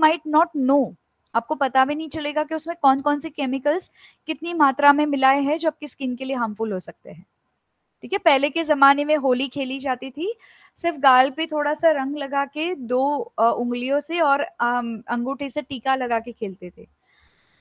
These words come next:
वो एक तरीका होता था होली खेलने का या रंग पंचमी के दिन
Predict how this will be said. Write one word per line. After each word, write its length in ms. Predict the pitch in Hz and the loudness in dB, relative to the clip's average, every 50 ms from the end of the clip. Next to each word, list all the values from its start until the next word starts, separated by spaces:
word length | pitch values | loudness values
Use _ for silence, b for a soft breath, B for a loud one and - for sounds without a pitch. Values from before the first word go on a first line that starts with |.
| _ - | _ -12
वो 280 | 233 226 277 311 349 370 | -6 0 4 4 6 4
एक 140 | 359 349 - _ | 4 0 0 _
तरीका 320 | 311 285 294 285 - 330 | 0 0 0 0 2 2
होता 340 | 320 320 302 285 - 285 294 | 4 4 2 2 2 2 4
था 120 | 294 311 | 6 4
होली 360 | 330 294 269 262 269 285 320 | 6 8 8 6 8 6 4
खेलने 360 | 262 - 294 269 254 247 262 254 | 2 2 0 2 2 2 0 2
का 120 | 285 269 | 2 2
या 140 | 269 277 269 | 2 2 0
रंग 200 | 262 240 233 240 | 0 -2 -4 -4
पंचमी 460 | - 254 247 233 - 269 247 254 247 | -6 -6 -6 -4 -4 -2 -2 -2 -4
के 140 | 226 262 262 | -4 -6 -4
दिन 280 | 220 240 240 294 415 | -2 -2 -2 -2 -4